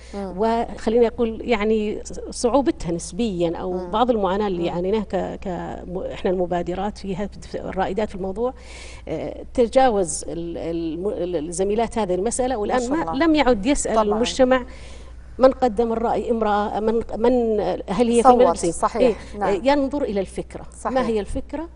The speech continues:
Speaker 2: وأهميتها أو الموضوع أو المقترح؟ أود أيضًا أن أستدرك في مسألة التشريع التي
Speaker 1: نعم.
Speaker 2: ذكرتها الدكتورة، أنه بقدر ما نحن نراجع أنظمة و-،
Speaker 1: مم.
Speaker 2: وتردنا ونعلق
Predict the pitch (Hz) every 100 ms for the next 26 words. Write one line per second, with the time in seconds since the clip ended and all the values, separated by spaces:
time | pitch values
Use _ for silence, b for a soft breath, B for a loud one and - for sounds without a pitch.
0 | - 175 170 175 190 226 277 - - 226
1 | 196 175 175 180 190 269 196 185 196 247
2 | - 277 - B B B B - 240 311
3 | 302 302 285 262 247 - 302 240 - 240
4 | 302 330 294 - - 226 - 226 240 165
5 | 180 196 180 190 233 - 190 175 - 220
6 | 190 175 B B B B - 220 214 208
7 | - 196 202 - 285 262 214 208 220 196
8 | 214 214 196 196 180 175 175 170 165 175
9 | 180 185 175 - 208 214 175 185 170 165
10 | 165 214